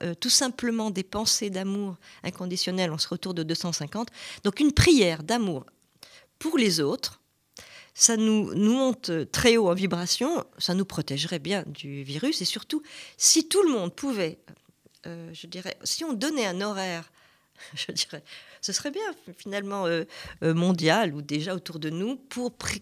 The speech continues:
prier en même temps, pour méditer en même temps. Alors, cette énergie, elle vient du cœur, effectivement. C'est, c'est, elle peut se, je dirais, elle peut se mesurer.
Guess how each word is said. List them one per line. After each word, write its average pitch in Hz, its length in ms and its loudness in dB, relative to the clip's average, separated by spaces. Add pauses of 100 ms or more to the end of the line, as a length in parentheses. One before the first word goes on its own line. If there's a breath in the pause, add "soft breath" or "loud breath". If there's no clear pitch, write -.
(140)
prier 277 360 4
en 240 80 -4
même 180 160 -2
temps, 190 140 -6
pour 202 160 0
méditer 262 500 2
en 233 60 -2
même 180 200 -2
temps. - 180 -4 (420 loud breath)
Alors, 240 240 2
cette 277 180 0
énergie, 285 440 2
elle 240 100 2
vient 233 160 -2
du 208 140 -8
cœur, 208 340 -6
effectivement. 208 480 -10
C'est, - 200 -4
c'est, - 380 -2 (120)
elle - 260 -6
peut 269 140 -6
se, 180 500 -4 (240)
je - 100 -14
dirais, 180 140 -10
elle 165 80 -8
peut 208 100 -6
se 190 140 -2
mesurer. 202 520 -4